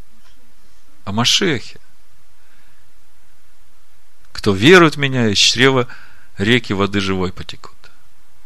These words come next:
Дальше идёт: "Превзойдёт Агага, царь его,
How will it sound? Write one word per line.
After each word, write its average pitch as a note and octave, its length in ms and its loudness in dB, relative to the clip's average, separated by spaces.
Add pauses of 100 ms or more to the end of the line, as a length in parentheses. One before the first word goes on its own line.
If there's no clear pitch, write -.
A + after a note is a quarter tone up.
(2250)
Дальше G#2 420 8
идёт: G2 320 4 (1400)
"Превзойдёт A#2 680 8
Агага, A#2+ 600 10
царь D3+ 380 10
его, F2 320 2